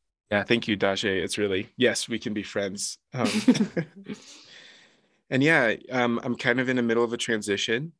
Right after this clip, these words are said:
Speaker 1: Um, I offer human design readings on different levels, relationship readings in that space as well.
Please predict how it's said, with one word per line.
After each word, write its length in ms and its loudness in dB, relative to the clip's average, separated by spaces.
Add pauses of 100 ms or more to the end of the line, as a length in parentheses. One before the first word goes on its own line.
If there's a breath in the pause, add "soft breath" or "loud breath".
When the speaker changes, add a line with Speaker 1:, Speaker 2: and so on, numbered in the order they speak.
(140)
Speaker 1:
Um, 520 -2 (300)
I 100 -4
offer 320 -2
human 260 -2
design 360 -2
readings 680 -4 (540 soft breath)
on 80 -4
different 280 -2
levels, 600 -2
relationship 640 -2
readings 480 -4
in 180 -6
that 180 -2
space 300 -4
as 140 -12
well. 380 0